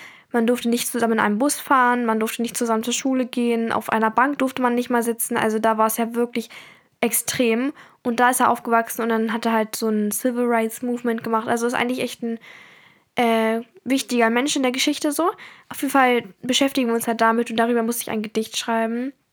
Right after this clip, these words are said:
Kommen wir jetzt aber auch zu Donnerstag. Da war halt erster Block Ausfall. Also ich hatte diese ganze Woche lang eigentlich richtig wenig Schule,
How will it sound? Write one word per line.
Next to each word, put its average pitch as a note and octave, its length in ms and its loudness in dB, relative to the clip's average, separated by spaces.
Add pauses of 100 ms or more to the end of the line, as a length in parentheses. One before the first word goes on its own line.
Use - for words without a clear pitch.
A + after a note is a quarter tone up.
(180)
Kommen D#4 240 2
wir D#4 80 4
jetzt C4+ 120 2
aber B3 140 4
auch B3+ 80 0
zu - 180 -4
Donnerstag. C4+ 840 2 (240)
Da A3+ 180 0
war A#3+ 220 4
halt A#3 260 0
erster A#3 280 2
Block A3 240 -2
Ausfall. A3 500 0
Also A#3+ 180 -2
ich B3+ 100 -4
hatte C4 120 -4
diese A#3 240 -4
ganze A#3+ 320 -2
Woche A3+ 160 0
lang G#3+ 180 0
eigentlich G#3+ 380 -2 (140)
richtig C4 380 0
wenig A#3 260 0
Schule, B3 340 -2